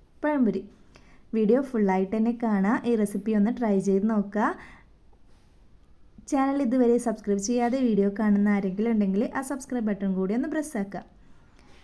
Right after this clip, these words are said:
ഇതിലേക്ക് ഞാൻ എടുത്തിട്ടുള്ളത് ഒന്നര കപ്പ് പച്ചരിയാണ്. പച്ചരി നല്ല പോലെ തന്നെ കഴുകിയതിന് ശേഷം നല്ല വെള്ളം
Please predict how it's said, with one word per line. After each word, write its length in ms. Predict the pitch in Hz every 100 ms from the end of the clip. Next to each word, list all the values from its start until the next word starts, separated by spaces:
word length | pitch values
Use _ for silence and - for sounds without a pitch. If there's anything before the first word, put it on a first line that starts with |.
| - - - - - - - - - - 269
ഇതിലേക്ക് 320 | 285 285 294
ഞാൻ 120 | 247 214
എടുത്തിട്ടുള്ളത് 480 | 190 196 208 196 220 247
ഒന്നര 240 | 254 262 262 240
കപ്പ് 180 | 220 226
പച്ചരിയാണ്. 580 | 214 208 196 214 196 202 247
പച്ചരി 260 | 254 262 233
നല്ല 160 | 233 240 262
പോലെ 180 | 240 202 196
തന്നെ 160 | 202 233
കഴുകിയതിന് 560 | 214 196 185 190 196 214 208
ശേഷം 380 | 208 180 - 320 285
നല്ല 200 | 226 220 233
വെള്ളം 200 | 202